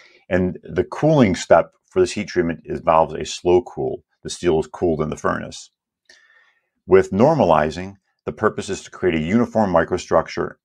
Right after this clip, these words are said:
and or obtain specific mechanical properties. And in this case, the steel is cooled, uh, is air cooled, which is a faster cool compared to the full anneal. Both,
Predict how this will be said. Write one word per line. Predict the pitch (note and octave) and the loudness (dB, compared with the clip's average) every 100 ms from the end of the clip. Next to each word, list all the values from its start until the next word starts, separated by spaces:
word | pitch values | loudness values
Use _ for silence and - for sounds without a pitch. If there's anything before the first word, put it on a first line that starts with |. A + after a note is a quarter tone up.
| - | -4
and | G2 G2+ | 0 4
or | F#2+ F2 | 4 4
obtain | D2+ - D#2 D#2 | 2 -4 -4 -4
specific | - E2 - - - | -8 -8 -6 -8 -8
mechanical | D#2+ - D2+ D2 - | -10 -6 -6 -6 -8
properties. | - G#2 - D#2 - _ _ _ - | 0 0 0 -8 -10 _ _ _ -12
And | F#2 | -6
in | F#2+ | -2
this | D#3+ - | -2 -2
case, | - F#2 F2 - _ _ - | 4 4 4 -4 _ _ -14
the | D#2+ - | -8 -6
steel | - G#2 F#2+ | 0 2 2
is | - | 0
cooled, | - A2 G#2 F#2 D2+ - _ _ _ - | -4 -4 0 0 -2 -16 _ _ _ -4
uh, | E2+ E2 | 0 0
is | E2+ | 0
air | - D3 | 4 2
cooled, | D3 F2 D#2 D2 | 2 -2 -2 -2
which | F2 - | -4 -4
is | F#2 | -8
a | |
faster | - G2 G#2 A#2 - | 0 2 2 0 -8
cool | - F#2 E2 D#2+ - | -8 -6 -4 -6 -10
compared | - F2 E2 - | -12 -6 -6 -6
to | F2+ | -8
the | |
full | F#2+ C#3+ A#2 | -4 -2 0
anneal. | E2+ D2 - _ _ _ _ _ _ _ _ - | -2 -6 -12 _ _ _ _ _ _ _ _ 2
Both, | B2+ D#3 C#3 | 4 4 -2